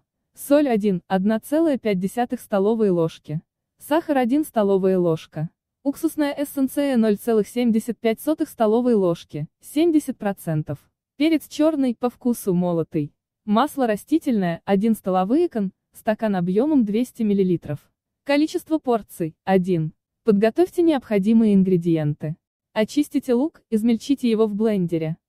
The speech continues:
но не в кашицу, а чтобы чувствовались кусочки. В сковороде разогрейте половину стакана растительного масла. Выложите лук, обжарьте до мягкости, помешивая. Очистите кабачки от кожуры. Измельчите в блендере в мелкую крупку.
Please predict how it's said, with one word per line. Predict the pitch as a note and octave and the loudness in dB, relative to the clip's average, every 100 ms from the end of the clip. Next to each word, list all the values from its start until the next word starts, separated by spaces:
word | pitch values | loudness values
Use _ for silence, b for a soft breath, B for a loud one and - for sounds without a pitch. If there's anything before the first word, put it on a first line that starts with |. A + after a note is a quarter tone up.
| _ | _
но | A3 D#4 | 2 2
не | E4+ | 2
в | |
кашицу, | - E4 B3+ G#3 - E3+ | 0 -4 -4 -6 -6 -6
а | - F#3+ | -4 -4
чтобы | A#3 G#3 | 0 0
чувствовались | G3+ E4 - D4+ C4+ B3+ | 0 -4 -2 0 0 0
кусочки. | - G#3+ G#3+ F3+ - - D#3+ - _ _ _ | -4 -4 0 0 -2 -8 -8 -8 _ _ _
В | |
сковороде | - B3 A3 A3 A3+ | -4 0 4 2 2
разогрейте | F4 C#4+ C#4 B3+ D4 A#3+ | 0 0 0 0 0 -2
половину | G#3+ G3 F#3+ F#3+ | 0 2 2 0
стакана | F3+ G3+ F#3+ D4 E4 | 0 -4 -4 -2 0
растительного | C4 - A#3+ B3+ C4+ B3 | -2 -2 -4 0 0 2
масла. | A#3 G3+ E3 - D3+ D#3+ _ _ _ | 2 2 -2 -6 -8 -8 _ _ _
Выложите | A3+ D4+ D#4+ C4+ A#3 | 0 2 2 -2 0
лук, | A3 B3+ - _ _ | 0 0 -6 _ _
обжарьте | G#3 G#3+ A#3+ E4 E4 | 0 0 0 -2 -2
до | C#4 | -2
мягкости, | B3+ D4+ - A#3+ - | -2 -2 -4 -8 -8
помешивая. | A3 C4 B3 G3+ - D#3 D3 D3+ - _ _ _ | -2 0 0 -2 -6 -6 -4 -6 -10 _ _ _
Очистите | A3 - D4 - C#4+ | -2 0 -2 -2 -4
кабачки | D#4 B3+ A#3+ - D4+ | -2 0 0 0 0
от | E4+ - | 0 -2
кожуры. | A#3 G3 F#3 D#3 D3+ _ _ | -4 -2 0 -2 -6 _ _
Измельчите | A#3+ A3 A#3+ A3 C4 B3+ | -2 2 2 2 -2 -2
в | G#3 | 0
блендере | A#3 E4+ D#4 D4+ | 2 2 2 2
в | A3+ | 2
мелкую | A#3 A#3+ - F#3 | 2 0 -2 -4
крупку. | - F3+ - - D#3 | 0 -2 -2 -10 -12